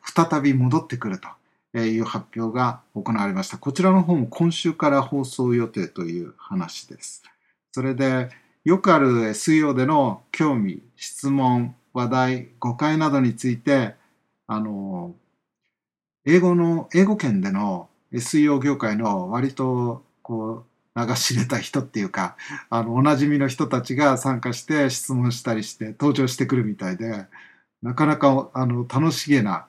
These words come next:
感じです。トレーラーを見ましたけど、すごく面白い感じで、えー、前回も、あの、なかなか良かったんですけど、今回はさらに面白さが増しているんじゃないかなと、えー、思います。今週に関しては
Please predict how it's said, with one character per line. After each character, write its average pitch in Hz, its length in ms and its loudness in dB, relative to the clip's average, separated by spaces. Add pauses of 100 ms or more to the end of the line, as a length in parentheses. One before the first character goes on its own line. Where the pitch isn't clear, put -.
(140)
感 110 240 -6
じ 92 120 -14
で 104 100 -10
す。 - 320 -12
ト 127 100 -4
レ 156 140 2
ー - 20 2
ラ 156 80 4
ー - 20 4
を 147 60 2
見 147 120 2
ま 143 140 2
し 131 60 -6
た 104 120 -6
け 98 100 -6
ど、 98 100 -10
す 110 160 -12
ご 110 100 -8
く 110 140 -10
面 110 180 -6
白 117 240 -6
い 98 60 -10
感 87 220 -8
じ 87 100 -12
で、 90 160 -8 (500)
え 117 120 -6
ー、 113 80 -4
前 196 180 6
回 175 180 6
も、 107 320 0 (140)
あ 117 120 -2
の、 117 140 -2
な 110 120 -2
か 135 100 -2
な 135 80 2
か 131 100 0
良 139 100 2
か 139 100 0
っ - 80 -6
た 98 100 -4
ん 92 60 -2
で 92 80 -8
す - 80 -10
け 113 80 -6
ど、 107 100 -8
今 156 180 -2
回 - 140 2
は - 100 0
さ 165 160 2
ら 151 80 4
に 123 120 2 (160)
面 131 220 0
白 127 220 -2
さ 113 160 -4
が 95 80 -4
増 127 160 0
し - 100 -6
て 135 100 -2
い 110 80 2
る 104 100 -4
ん 101 80 -8
じ 104 80 -8
ゃ 98 60 -4
な 92 120 -4
い 90 60 -8
か - 100 -12
な 85 140 -8
と、 - 160 -14 (420)
え 113 160 -6
ー、 101 40 -8
思 101 220 -4
い 90 60 -2
ま 90 100 -4
す。 - 240 -12 (1200)
今 160 200 0
週 175 200 2
に 170 120 2
関 170 220 2
し - 100 -12
て 170 80 0
は 165 360 2